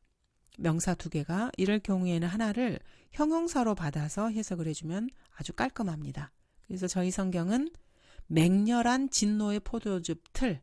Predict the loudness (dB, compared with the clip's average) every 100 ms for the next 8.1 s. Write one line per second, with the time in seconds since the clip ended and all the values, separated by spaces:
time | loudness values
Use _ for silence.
0 | _ -10 -4 -2 -2 0 2 2 2 0
1 | 0 0 -2 -4 -4 -4 -4 -6 -6 -10
2 | -8 -6 -2 -2 -2 -4 -6 -6 -10 -12
3 | -14 -10 -6 -6 -6 -8 -10 -12 -20 _
4 | _ _ _ _ _ -18 -8 -2 -2 0
5 | 2 4 2 0 -6 -20 -20 -10 -2 6
6 | 6 6 4 2 4 6 6 6 4 2
7 | -2 -2 -4 2 2 2 0 -2 -2 -4
8 | -6